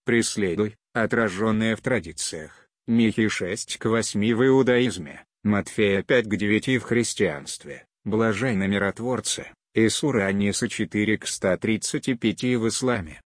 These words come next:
Их устойчивое сельское хозяйство контрастирует с экологической нагбой, укрепляя их роль законных наследников земли.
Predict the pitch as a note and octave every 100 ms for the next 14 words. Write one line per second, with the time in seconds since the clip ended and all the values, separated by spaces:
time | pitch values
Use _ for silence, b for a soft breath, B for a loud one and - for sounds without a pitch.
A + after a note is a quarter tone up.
0 | _ _ B2+ A#2+ A#2+ - - F#2 F#2 A#2
1 | B2 A#2 B2 G#2+ G2+ - G#2+ - G#2 F2+
2 | F#2+ G2 - G2 G2 - G2+ A#2 A2+ -
3 | G2 G2+ A2+ C3 - A2+ A2 G2+ E2 G2
4 | - A#2 - A2 A2+ G#2+ E2+ D2 - _
5 | _ B2 A#2+ B2 G#2 G#2+ G#2+ G#2 G#2 A#2
6 | A#2+ A2+ G#2 G#2 G#2+ G2+ G#2 A2+ A#2 A2
7 | - D#2+ D#2+ D#2+ - F#2+ F#2 G2+ G2+ D2+
8 | C2+ -